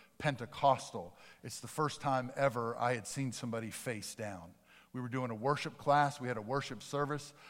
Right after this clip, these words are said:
I just got through preaching, gave, you know, kind of an altar call, and a guy came down and got on his face. And I remember thinking, "Wow."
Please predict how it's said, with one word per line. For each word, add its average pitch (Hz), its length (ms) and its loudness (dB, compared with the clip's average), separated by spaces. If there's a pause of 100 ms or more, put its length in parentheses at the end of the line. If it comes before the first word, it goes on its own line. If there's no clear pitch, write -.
(140)
I 117 80 -2
just 123 220 -6
got 135 220 4
through 131 120 -4
preaching, 143 540 -4 (380)
gave, 139 340 0
you 139 80 2
know, 131 300 4 (180)
kind 143 160 6
of 123 60 0
an 127 80 2
altar 143 240 2
call, 147 240 6
and 123 80 2
a 113 40 -2
guy 131 220 8
came 135 200 -2
down 123 260 2
and 113 160 -8
got 127 220 6
on 117 140 0
his 107 160 -6
face. 104 600 -6 (480)
And 127 100 2
I 135 120 8
remember 139 300 4
thinking, 123 320 -4 (540)
"Wow." 147 720 4